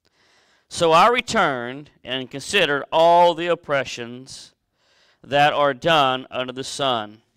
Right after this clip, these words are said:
And behold, the tears of such as were oppressed, and they had no ca-, uh, comforter. And on the side of the oppressors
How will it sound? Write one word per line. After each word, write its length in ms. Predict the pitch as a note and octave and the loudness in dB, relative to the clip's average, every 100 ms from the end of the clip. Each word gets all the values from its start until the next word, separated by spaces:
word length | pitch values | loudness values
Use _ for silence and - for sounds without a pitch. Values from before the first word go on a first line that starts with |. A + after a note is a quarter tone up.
| _ - | _ -18
And 100 | A#2+ | -8
behold, 520 | A#2+ E3 D#3+ C3 - _ _ _ | 0 2 4 0 -8 _ _ _
the 120 | C3 | -12
tears 440 | B2+ F#3 G3 E3 C#3 | -6 0 2 2 -2
of 160 | C3+ | -6
such 540 | - C#3+ C#3 D3 - - _ _ _ _ _ _ - | -4 0 2 0 -4 -16 _ _ _ _ _ _ -4
as 340 | C3 C#3 C#3+ | 2 4 2
were 160 | C3+ C#3+ | 0 -2
oppressed, 840 | C3+ - F3+ D3+ C3 C3 - - - _ _ _ _ _ _ _ - | -2 0 2 4 4 2 -6 -16 -20 _ _ _ _ _ _ _ -16
and 140 | C3 | -8
they 100 | C3+ | -4
had 200 | C3+ C#3 | 0 -2
no 200 | C#3+ D#3 | 0 -2
ca-, 220 | D3+ E3+ - | -2 -6 0
uh, 200 | D3 B2+ | 0 0
comforter. 580 | F#3+ F#3 - A#2 A2 _ _ _ _ _ _ _ _ - | -2 -4 -6 -14 -16 _ _ _ _ _ _ _ _ -8
And 140 | D3+ | -4
on 80 | D#3 | -2
the 100 | D3+ | -2
side 320 | - F#3 G3+ | 4 6 6
of 80 | G#3 | 6
the 100 | G#3+ | 4
oppressors 1040 | G3+ G#3+ A#3+ A3+ C#3+ D3 E3+ - - - | 2 4 4 4 -2 -6 -8 -14 -18 -20